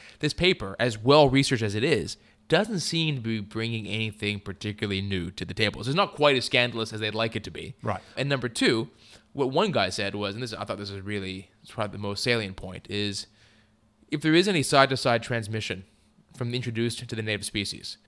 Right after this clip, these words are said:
Speaker 1: the only gene they actually changed is the one that's lethal. He's like, "So if they get that one, well, that's great." Because it's lethal, and that's the whole point of the program.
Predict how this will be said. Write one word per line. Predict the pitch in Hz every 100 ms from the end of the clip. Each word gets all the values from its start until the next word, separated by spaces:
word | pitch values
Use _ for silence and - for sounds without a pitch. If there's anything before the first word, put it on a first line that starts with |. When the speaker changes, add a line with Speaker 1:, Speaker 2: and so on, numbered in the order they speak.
| _
Speaker 1:
the | 139 156
only | 165 196
gene | 151 165 143
they | 131
actually | 123 123
changed | 101 151 120 98 98 - -
is | 120 110
the |
one | 113 110 107
that's | 98 107
lethal. | 117 113 82 - _ _ - - _
He's | 123
like, | 120
"So | - 131 123 -
if | 113
they | 127 110 _ - -
get | 175 -
that | 107
one, | 104 110 104
well, | 113
that's | 110 -
great." | 147 107 - _ - _ 123
Because | 117 98
it's | 107
lethal, | 135 - - - -
and | 113
that's | 117 110
the |
whole | 117 117
point | 127 117
of | 107
the |
program. | 104 113 101 92